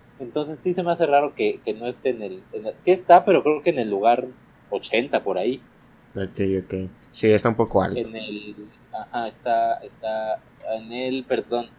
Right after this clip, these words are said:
Speaker 1: Ah, no, bueno, por ahí del treinta y uno. No está tan alto, pero, pero pues sí, el treinta y uno.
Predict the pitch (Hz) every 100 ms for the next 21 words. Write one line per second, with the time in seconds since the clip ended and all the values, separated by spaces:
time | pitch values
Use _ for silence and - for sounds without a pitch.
0 | - 160 180 185 180 160 123 - _ -
1 | 127 139 156 156 131 123 104 104 104 98
2 | - _ - - - 123 117 131 110 95
3 | 85 - - 92 90 - _ _ _ -
4 | _ - - 98 - - - - - 95
5 | 101 98 104 104 98